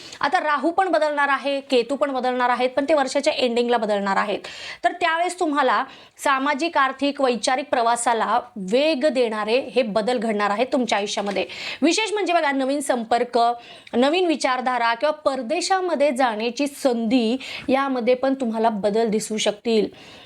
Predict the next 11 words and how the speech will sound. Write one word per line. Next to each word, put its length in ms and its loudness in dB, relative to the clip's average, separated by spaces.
यावर्षी 540 2
तुमच्यासाठी 600 0
संवाद 600 0
आणि 340 2
माहितीची 760 0
गती 420 0
वाढताना 580 0
दिसणार 400 0
आहे, 340 0
जो 260 4
नवीन 380 0